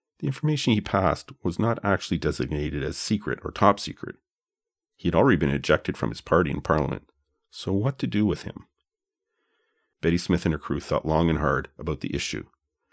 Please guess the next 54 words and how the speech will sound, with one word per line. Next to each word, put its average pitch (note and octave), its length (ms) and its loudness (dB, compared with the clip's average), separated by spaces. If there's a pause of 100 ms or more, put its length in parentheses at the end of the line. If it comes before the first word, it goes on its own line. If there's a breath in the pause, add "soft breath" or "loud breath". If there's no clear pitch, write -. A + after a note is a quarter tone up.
(720)
and G2 140 6
they G2 80 6
took G#2 180 -2
some E2+ 200 2
legal F2+ 260 2
advice D2 280 -4
from D2 260 -6
a - 80 -8
couple E2+ 240 0
of D#2 80 -4
very F2 200 2
smart D2 340 -2
independent D#2+ 460 -2 (120)
members D#2 400 -2
of D#2 60 -4
the D#2+ 60 -6
criminal D2 360 -4
law D2+ 380 -2
community. - 500 -10 (680)
In E2+ 120 2
the F2 120 8
end, E2 140 2
Kelp - 220 2
surrendered D#2+ 360 -2
to - 80 -6
the F#2 60 0
National E2+ 340 -2
Police - 260 -8
and E2 100 -2
was D#2+ 140 -4
charged D2+ 340 -2
with - 200 -10
breach E2 240 0
of C2 80 -6
trust - 420 -4 (340)
under D#2 180 -8
the - 80 -6
Criminal D2 340 -4
Code. - 380 -2 (840)
After F2 200 4
a F#2 40 2
couple A#2 240 4
months F2+ 260 6
of D#2+ 100 2
an D2+ 80 2
attempted D#2+ 500 -2
publicity F2+ 600 0
campaign D2+ 420 -4
about - 200 -2
how D#2+ 180 2
he D2+ 120 -4
is C#2+ 100 -8
being D2+ 180 -6
persecuted, - 600 -4